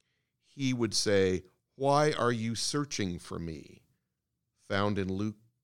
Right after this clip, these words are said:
chapter two, verse forty-nine. In John chapter two, verse four, he says to his mother Mary, "Woman, why do you involve me?"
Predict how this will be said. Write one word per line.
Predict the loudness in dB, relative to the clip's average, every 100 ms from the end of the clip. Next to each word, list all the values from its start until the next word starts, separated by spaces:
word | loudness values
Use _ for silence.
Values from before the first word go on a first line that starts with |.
| _ _
chapter | -8 -8 -6
two, | -10 -6 -4 -4
verse | -6 -8
forty-nine. | -10 -10 -8 -10 -10 -12 -12 -16 -18 _ _ _ _ _ _ _ _ _
In | -2 0
John | 4 4 4
chapter | 2 0 -2 -8
two, | -6 -6 -4
verse | -4 -6
four, | -6 -4 -2 -2 -4 -8 _ _ _ _ _ _
he | -8 -4
says | 0 2 2 0
to | -4 -4 -2
his | -2 -2
mother | 0 0 0
Mary, | 0 0 0 0 -2 -6 _ _
"Woman, | _ 2 4 6 4 -2 _ _ _
why | 2 4 4
do | 0
you | -2 -2
involve | -2 -4 0 2 2 0 -4 -6
me?" | -6 -8 -16